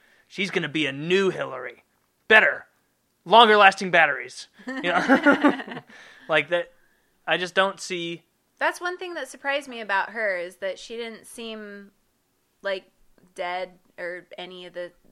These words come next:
Speaker 2: stuff that they were talking about her before the debates.
Speaker 1: Yeah, I don't know. We'll see.
Speaker 2: Like, sick or, that kinda just fell to the wayside and
Speaker 1: Mm-hmm.
Speaker 2: hasn't
Speaker 1: Yeah.
Speaker 2: had any bouts of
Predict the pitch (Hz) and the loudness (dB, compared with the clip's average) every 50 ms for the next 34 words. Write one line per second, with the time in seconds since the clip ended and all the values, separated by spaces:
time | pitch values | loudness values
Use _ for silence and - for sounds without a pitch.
0 | _ _ _ _ _ _ _ _ _ _ - - - - 185 185 - - - - | _ _ _ _ _ _ _ _ _ _ -20 -16 -10 -10 -10 -10 -10 -16 -16 -12
1 | 180 180 180 180 - 202 175 185 190 185 180 180 175 170 180 180 175 185 - - | -12 -12 -12 -10 -8 -6 -6 -6 -8 -10 -10 -8 -8 -8 -8 -12 -14 -16 -16 -12
2 | 185 185 170 165 160 156 - 170 170 170 165 - _ _ - - _ _ _ _ | -12 -12 -12 -14 -18 -16 -14 -12 -12 -12 -12 -14 _ _ -20 -20 _ _ _ _
3 | _ _ _ - 165 156 151 143 _ - 170 180 196 214 202 170 156 - 214 208 | _ _ _ -12 -10 -10 -10 -8 _ -6 -4 -2 -2 -2 -4 -4 -8 -10 -10 -10
4 | 180 175 _ - - - 190 180 180 - 170 170 165 170 165 156 185 196 196 - | -12 -12 _ -18 -16 -12 -12 -12 -12 -14 -14 -14 -12 -12 -10 -6 -4 -4 -4 -4
5 | 262 269 277 254 220 202 202 202 - - - 202 202 208 202 196 196 190 185 185 | -6 -6 -6 -6 -8 -10 -12 -14 -12 -10 -6 -4 -4 -4 -6 -8 -12 -10 -8 -10
6 | 190 208 - - 185 180 175 165 165 170 165 170 165 165 165 180 190 _ _ _ | -10 -10 -10 -8 -6 -6 -6 -6 -8 -10 -14 -16 -18 -20 -20 -20 _ _ _ _
7 | _ _ _ _ _ _ _ _ _ _ _ _ _ _ _ _ _ - 160 151 | _ _ _ _ _ _ _ _ _ _ _ _ _ _ _ _ _ -20 -18 -16
8 | 151 151 156 151 _ _ _ _ _ _ _ _ _ _ _ _ _ _ _ - | -16 -16 -18 -20 _ _ _ _ _ _ _ _ _ _ _ _ _ _ _ -4
9 | 214 185 190 202 196 160 156 160 196 190 185 185 190 196 185 185 185 185 185 180 | -4 -4 -4 -6 -10 -16 -12 -6 -4 -2 -2 -4 -4 -8 -12 -14 -16 -16 -16 -18
10 | 175 _ _ _ 180 180 - 185 180 185 185 180 - _ - - 180 175 170 165 | -20 _ _ _ -20 -12 -4 -2 -2 -2 -2 -4 -10 _ -16 -14 -12 -12 -12 -14
11 | 160 | -18